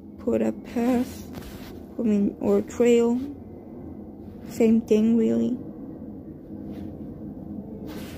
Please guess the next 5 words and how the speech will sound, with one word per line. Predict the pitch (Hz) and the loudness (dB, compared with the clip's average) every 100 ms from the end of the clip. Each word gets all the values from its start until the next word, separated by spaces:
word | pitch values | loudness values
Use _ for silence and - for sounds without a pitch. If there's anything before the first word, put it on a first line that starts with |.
| - - | -6 2
No. | 220 220 226 226 - - - - | 4 6 4 0 -6 -14 -14 -4
Okay. | 220 - 208 - - - - - - - - - - - - - - - - - | -4 -2 -6 -6 -12 -16 -16 -16 -14 -14 -14 -16 -16 -16 -14 -14 -14 -16 -12 -8
There. | 247 233 240 240 233 - - - - - - - - - - - - - - - - - - - - - - - - - - - - - - - - - - - - - - - - - 214 | 4 6 8 6 2 -4 -20 -20 -20 -20 -20 -20 -20 -20 -20 -20 -20 -20 -20 -20 -20 -20 -20 -20 -20 -20 -20 -20 -20 -20 -20 -20 -20 -20 -20 -20 -20 -20 -20 -20 -20 -20 -20 -20 -20 -6 0
Okay. | 220 - - - - - - - - - - - | 0 -2 -10 -10 -20 -20 -20 -20 -20 -20 -20 -12
Boom. | - 233 240 226 214 | 2 6 8 6 4